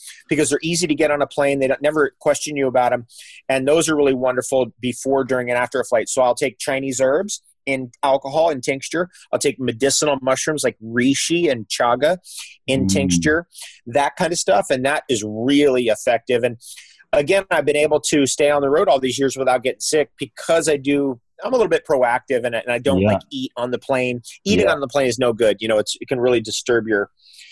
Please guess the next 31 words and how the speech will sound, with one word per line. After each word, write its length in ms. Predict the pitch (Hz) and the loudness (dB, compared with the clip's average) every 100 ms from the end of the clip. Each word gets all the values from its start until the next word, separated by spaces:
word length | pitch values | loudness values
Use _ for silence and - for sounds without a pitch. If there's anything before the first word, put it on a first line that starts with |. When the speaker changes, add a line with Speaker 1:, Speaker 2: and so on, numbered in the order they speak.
| - - | -20 -8
Speaker 1:
your, 300 | - 113 107 | 0 2 4
um, 240 | 101 98 101 107 | 2 0 -6 -2
digestion 640 | 120 113 131 127 - 127 | 0 2 2 2 0 -2
and 200 | 107 104 - | -2 -8 -6
can 180 | 117 110 | -4 -2
lead 220 | 117 104 | -4 0
to, 160 | 120 | 0
again, 200 | 104 110 | 0 0
a 60 | 104 | -2
breakdown 460 | 104 113 - 113 110 | 0 0 0 -2 0
in 60 | |
your 80 | 107 | -2
immune 160 | 104 110 | -2 -4
system, 280 | 110 107 113 | -6 -6 -8
because 280 | - 110 101 | -4 -2 -2
whenever 220 | 110 113 | -2 0
we 80 | 120 | 2
have 100 | 110 - | 0 0
indigestion 720 | 160 156 127 123 113 - 117 | -2 0 0 2 0 -2 -4
or 80 | 98 | 0
problems 320 | 127 120 113 | 0 0 0
with, 180 | 117 - _ - - _ 123 | -4 -4 _ -20 -20 _ -4
with 180 | 117 | 0
our 220 | 113 104 104 | 2 2 0
digestive 580 | 120 110 117 117 117 | 0 0 0 -2 0
organs, 300 | 110 104 107 | 0 0 0
that 180 | 117 110 | 0 0
can 140 | 117 101 | -2 -2
break 200 | 104 - | -2 -2
down 180 | 107 98 | -4 -4
immunity. 400 | 98 95 101 | -8 -8 -10